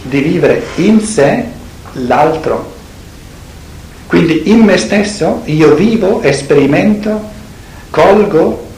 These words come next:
eh, intuisco e amo il contenuto dell'altro, quindi vivo nel contenuto dell'altro. Mentre nell'egoismo,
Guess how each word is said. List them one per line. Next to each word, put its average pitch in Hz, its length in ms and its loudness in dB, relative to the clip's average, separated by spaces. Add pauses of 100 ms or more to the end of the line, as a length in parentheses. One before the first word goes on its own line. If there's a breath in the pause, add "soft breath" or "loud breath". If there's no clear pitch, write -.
(140)
eh, 135 140 2
intuisco 151 960 0
e 135 140 6
amo 214 440 2
il 147 160 0
contenuto 156 800 -4
dell'altro, 139 720 2
quindi 156 240 -2
vivo 151 720 0
nel 143 280 2
contenuto 151 640 -2
dell'altro. 143 680 0 (3750 loud breath)
Mentre 143 320 4
nell'egoismo, 131 840 2